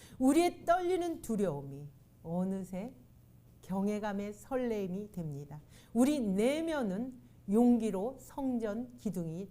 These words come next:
단단히 세워집니다. 내면이 고요와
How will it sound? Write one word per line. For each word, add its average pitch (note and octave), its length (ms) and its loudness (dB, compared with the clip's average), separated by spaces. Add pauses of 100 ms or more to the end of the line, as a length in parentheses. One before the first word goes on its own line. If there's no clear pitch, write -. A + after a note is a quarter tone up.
단단히 A3 760 -2
세워집니다. D#3+ 960 -6 (480)
내면이 F3 640 -2 (420)
고요와 A#3+ 580 0